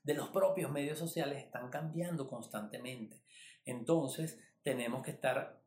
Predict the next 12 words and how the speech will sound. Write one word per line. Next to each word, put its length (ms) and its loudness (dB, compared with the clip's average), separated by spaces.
actualizándonos 1120 -2
y 60 -10
por 160 -4
eso 140 -6
es 80 -12
tan 100 0
importante 460 2
esa 160 0
mentalidad 680 0
de 100 2
aprendizaje 600 -2
continuo. 640 -8